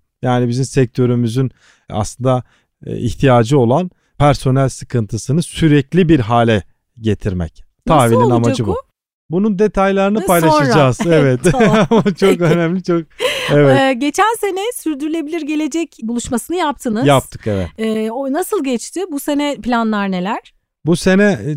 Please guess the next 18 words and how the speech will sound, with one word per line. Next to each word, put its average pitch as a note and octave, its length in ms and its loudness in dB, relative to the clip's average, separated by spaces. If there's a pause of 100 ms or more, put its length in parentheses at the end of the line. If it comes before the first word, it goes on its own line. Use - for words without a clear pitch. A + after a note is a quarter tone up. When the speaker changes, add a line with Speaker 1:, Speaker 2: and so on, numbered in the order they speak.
Speaker 1:
çok - 380 -2 (100)
daha D3+ 300 4
iyi D3 240 0
bir B2 300 0
organizasyon A#2+ 840 2
var. E3 220 2
Gerçi B2 340 0
geçen B2+ 320 0
yıl B2 100 0
çok - 260 0
çok A2 220 -2
iyiydi. G#2+ 480 0 (360)
Farklı E3+ 460 2
yeni D#3 220 4
projeler G#2+ 580 4
var G2 300 0
daha F#2+ 260 2
doğrusu. G2+ 580 0